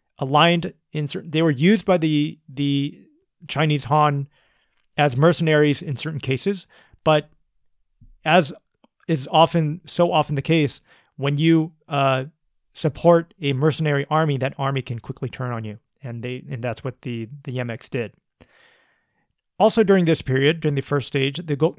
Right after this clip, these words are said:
uh, Goguryeo was basically forming into a state. And, uh, at the time, they were known to be divided into five main clans,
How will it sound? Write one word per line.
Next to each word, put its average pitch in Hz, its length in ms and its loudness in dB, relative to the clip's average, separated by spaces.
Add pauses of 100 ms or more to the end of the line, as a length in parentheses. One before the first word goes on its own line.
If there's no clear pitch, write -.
uh, 131 120 -4
Goguryeo 156 500 4
was 135 200 0
basically 156 440 -4
forming 151 360 -4
into 127 220 -6
a 120 60 -6
state. - 440 -6 (640)
And, 147 300 0
uh, 135 220 0
at 147 100 0
the 165 80 0
time, 202 240 4
they 165 100 4
were 147 120 6
known 151 180 2
to 135 100 -8
be 139 100 -2
divided 135 360 0
into 120 220 -6
five 135 280 0
main 123 160 -2
clans, 135 540 -4